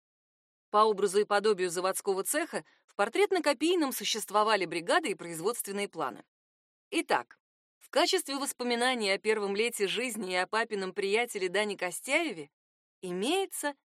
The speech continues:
бабушкина пастель, а это немало, свидетельство вполне материальное. Ну а от второго лета жизни осталось лишь горестное мамино воспоминание о мелкой моей фигуре,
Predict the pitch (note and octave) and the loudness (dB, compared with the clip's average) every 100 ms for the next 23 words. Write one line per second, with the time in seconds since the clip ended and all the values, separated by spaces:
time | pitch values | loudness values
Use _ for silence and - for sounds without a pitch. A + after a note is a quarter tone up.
0 | _ _ - E3+ D#4 E4 - C#4+ C#4+ C#4 | _ _ -6 0 0 0 -4 -6 -2 -4
1 | - - F#3+ F#3+ _ _ _ _ - G#3 | -4 -6 -8 -10 _ _ _ _ 2 4
2 | G#3+ A3+ A#3+ A#3+ A3 D3+ C#3+ _ _ _ | 4 0 -2 0 0 -2 -8 _ _ _
3 | - G#3+ G#3 C#4 A#3 - F3 - G3 G#3 | -6 -4 -4 -6 -8 -10 -12 0 0 2
4 | G#3 G#3 C4 B3+ G#3+ D#3+ C3+ G#2+ _ _ | -2 -2 -4 0 0 0 -10 -16 _ _
5 | _ _ _ _ _ _ _ G#3+ A3 G#3 | _ _ _ _ _ _ _ -4 4 6
6 | G3 - - G#3 C4 C#4 A3 G3 G3+ F#3+ | 6 4 2 4 4 2 2 2 2 -2
7 | G3+ F#3 D#3+ D3+ - _ _ - D4 - | -2 -4 -6 -8 -12 _ _ -6 -4 0
8 | F#4+ G4 E4+ C#4+ D4 A#3 F#3 E4 D#4+ - | 4 4 2 -2 -2 -4 -4 -2 -2 -4
9 | A#3 A3 A3+ B3 A3+ G#3 G#3 - G#3 G3+ | -2 0 0 0 -2 -4 -6 -6 -4 -2
10 | A3 B3 A3 G#3 G3+ G#3+ A#3+ G#3+ G3+ F#3+ | 0 0 0 0 0 0 -4 -4 -6 -2
11 | G3 G3+ - F#3 A#3 D#4+ G#3+ | -2 -4 -6 -8 -6 -4 -4